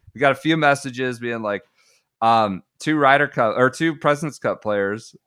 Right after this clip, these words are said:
or could have been, maybe some people say should have been, one on the European Tour and Ryan Fox,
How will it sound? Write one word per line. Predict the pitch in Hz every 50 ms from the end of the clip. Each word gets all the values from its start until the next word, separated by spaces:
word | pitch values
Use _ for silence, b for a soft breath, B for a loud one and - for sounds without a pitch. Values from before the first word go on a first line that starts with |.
| _ _ _ -
or | 110 107 98
could | - - - 139 143
have | 147 131 107
been, | 101 104 101 104 110 110
maybe | 98 113 117 117 113 117 101 95
some | - 110 107 107
people | 95 113 107 98 98 101 95 87
say | - 107 101
should | 92 - - 131 139 143
have | 135 120 113 101 85 -
been, | 85 80 82 90 107 117 - _ _ _ _ _ _ _ _ _ _
one | - 101 107 135 135 120 101 87 80 80 87 98 _ _ -
on | 104 104 107 104 107 104 101
the | 101 104
European | 117 127 131 135 131 139 120 113 101
Tour | - - 110 104 101
and | 101 104
Ryan | 104 104 104 107 107
Fox, | - - 104 92 90 92 110 - - - -